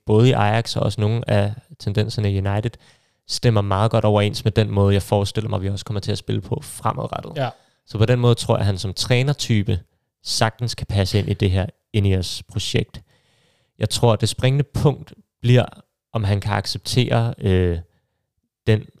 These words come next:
Speaker 1: rolle, han kommer til at få
Speaker 2: Ja.
Speaker 1: tildelt under Ineos. For der er ikke nogen tvivl om, han har en, øh, en rolle nu med rigtig mange facetter, hvor han har ansvaret for rigtig mange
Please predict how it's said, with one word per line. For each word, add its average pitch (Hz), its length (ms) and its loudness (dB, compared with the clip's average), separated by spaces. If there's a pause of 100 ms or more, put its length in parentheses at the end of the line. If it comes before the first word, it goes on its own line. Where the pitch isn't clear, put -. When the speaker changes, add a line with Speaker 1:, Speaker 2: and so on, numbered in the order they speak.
(360)
Speaker 1:
rolle, 131 220 4
han 110 200 0
kommer 95 200 -4
til - 140 -4
at - 80 -4
få 160 60 0
Speaker 2:
Ja. 127 120 4
Speaker 1:
tildelt 98 340 0
under 98 180 -2
Ineos. 95 360 0
For 104 80 -2
der 110 40 6
er 113 40 6
ikke 120 120 2
nogen 127 120 0
tvivl - 280 0
om, 120 100 -2
han 101 120 0
har 120 340 -2
en, 104 320 0 (880)
øh, 101 440 4 (280)
en 110 200 0
rolle 110 340 4
nu 120 200 4
med 120 180 -2
rigtig 110 220 -2
mange 95 180 -2
facetter, 139 400 2
hvor 113 160 2
han 104 140 -2
har 107 100 -2
ansvaret 110 420 -2
for 98 100 -4
rigtig 98 240 -2
mange 92 280 -2